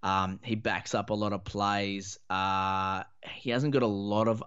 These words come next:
upside in him, just really solid sort of stuff. But you're right, he, he can be quite inconsistent. So that would have been one of his, his down games. Um, but I was really impressed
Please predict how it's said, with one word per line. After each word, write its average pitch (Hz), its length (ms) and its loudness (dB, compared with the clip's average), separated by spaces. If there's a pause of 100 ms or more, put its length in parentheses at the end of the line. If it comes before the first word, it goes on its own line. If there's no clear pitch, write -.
upside 98 720 0
in 104 160 -2
him, 104 260 -2
just 107 280 -4
really 107 400 2
solid 107 480 0
sort 120 180 0
of 107 80 -2
stuff. 120 340 0 (500)
But 117 280 2
you're 123 140 -2
right, 127 260 2
he, 117 260 -8
he 120 140 -6
can 139 280 -4
be 143 100 -2
quite 117 460 -2
inconsistent. 113 960 -6
So 104 480 0 (640)
that 131 180 0
would 143 140 4
have 135 100 4
been 131 240 2
one 123 140 2
of 107 60 -2
his, 110 220 -6 (100)
his 110 180 -8
down 110 420 -2
games. 110 500 -2 (120)
Um, 104 560 0 (200)
but 120 160 -2
I 110 40 2
was 110 180 -2
really 147 800 4
impressed 113 800 -6